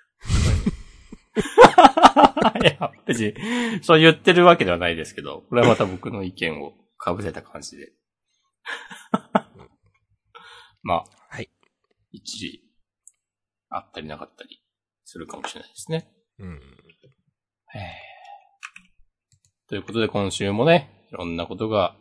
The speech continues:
Speaker 1: いろんなことがあった一週間を経ての新しい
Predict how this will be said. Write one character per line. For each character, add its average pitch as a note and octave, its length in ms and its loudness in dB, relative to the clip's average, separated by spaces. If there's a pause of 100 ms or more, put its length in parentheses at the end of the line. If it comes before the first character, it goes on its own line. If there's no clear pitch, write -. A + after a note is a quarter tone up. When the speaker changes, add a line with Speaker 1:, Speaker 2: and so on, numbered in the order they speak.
(640)
Speaker 1:
い A#2+ 60 -18
ろ B2 140 -2
ん E3 100 0
な E3+ 80 0
こ F#3 120 -8
と F#3+ 120 -2
が F3 100 0
あ E3+ 60 2
っ - 80 -12
た D3+ 100 0
一 C3+ 120 2
週 - 480 -8
間 C#3+ 320 -8
を C3+ 80 -8
経 D3+ 160 -4
て - 440 -6
の G3 220 -10 (160)
新 A#2+ 380 -6
し - 140 -6 (200)
い - 120 -20